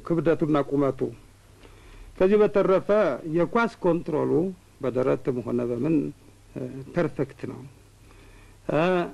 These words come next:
ከዚህ በተረፈ በራስ አሁን ማራዶና አንድ ቀንም በራስ ኳስ አይነካም። ፔሌ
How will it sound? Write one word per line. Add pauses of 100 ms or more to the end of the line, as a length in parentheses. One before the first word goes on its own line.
(200)
ከዚህ
በተረፈ (100)
በራስ (1400)
አሁን
ማራዶና (200)
አንድ
ቀንም
በራስ
ኳስ
አይነካም። (200)
ፔሌ